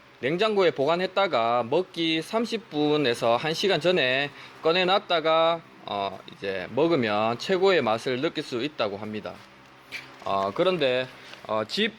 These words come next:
냉장고 온도는 보통 한 삼 도 정도 되거든요. 근데 이제 백 도는 팔 도에서 십 도 정도에 보관을 해야 된다 하면, 어, 집에 있는 냉장고가 좀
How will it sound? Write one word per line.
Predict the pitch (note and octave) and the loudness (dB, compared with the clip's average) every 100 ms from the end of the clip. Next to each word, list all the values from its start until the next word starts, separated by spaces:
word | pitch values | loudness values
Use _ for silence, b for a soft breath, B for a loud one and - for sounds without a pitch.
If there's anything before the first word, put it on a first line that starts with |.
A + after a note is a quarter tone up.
| C#3 | -4
냉장고 | D3+ G#3 C4 G#3+ | -2 0 2 2
온도는 | A3 B3+ A3 C#3+ C3+ | 0 0 0 0 -2
보통 | B2+ F3 A3 A3 | -4 -6 -2 -2
한 | E3+ | -2
삼 | D3 B3+ D4+ | -2 -2 2
도 | C#4+ | 2
정도 | A3+ D#3+ C#3 | 2 2 0
되거든요. | A#2+ A#2 C#3 G#2+ G2 F#2+ G2+ A2+ - - - | 0 0 0 -2 -2 -2 -2 -6 -14 -16 -10
근데 | C3+ A2+ | -4 -2
이제 | G2+ | -2
백 | - B2+ - | -4 -4 2
도는 | G3+ G3 F3 E3+ E3 B - | 2 4 4 2 -2 B -6
팔 | - A3 | 0 0
도에서 | A3 G#3 D#3+ | 4 2 2
십 | C#3 A3+ G#3 | 0 -2 -6
도 | - G3+ G3 G3 F#3+ | 2 6 6 6 2
정도에 | A#2 A2+ C#3 B2+ A2 A2 | -2 -2 2 2 2 0
보관을 | A2+ A#2+ C#3+ D3 | 0 2 2 0
해야 | D3+ D#3 | 0 -2
된다 | C3+ B2 | -2 -4
하면, | C#3+ C3 A2 G#2+ A2+ - B B - | -4 -2 -2 -2 -4 -8 B B -8
어, | G#2 | -6
집에 | G#2 G#3+ G3+ | -2 0 0
있는 | D#3 C3+ | 0 -2
냉장고가 | A#2+ D3 G3 F3+ A#2 G#2 G#2 | -4 -2 -2 -2 -2 -2 -2
좀 | - A#2+ A2+ | -4 -4 -4